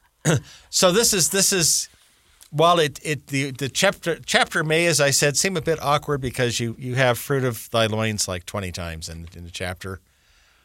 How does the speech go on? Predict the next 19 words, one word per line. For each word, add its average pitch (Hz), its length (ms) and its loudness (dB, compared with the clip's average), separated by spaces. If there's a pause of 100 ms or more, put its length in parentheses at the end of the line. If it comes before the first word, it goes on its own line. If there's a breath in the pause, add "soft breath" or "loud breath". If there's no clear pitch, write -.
(140)
Uh, 117 340 2 (1160)
you 135 160 0
have 156 260 4
this 143 220 0
underscoring 139 1000 -2
of 131 580 -2
the 127 140 -4
idea 117 480 0
that 110 160 -8
the 110 120 -10
Lord 120 600 -2
keeps - 440 -6
his 104 200 -4
covenants. 95 560 -6
This - 160 -4
is 98 140 -10
directly 113 480 -6
tied 117 340 -4
in. 110 220 -6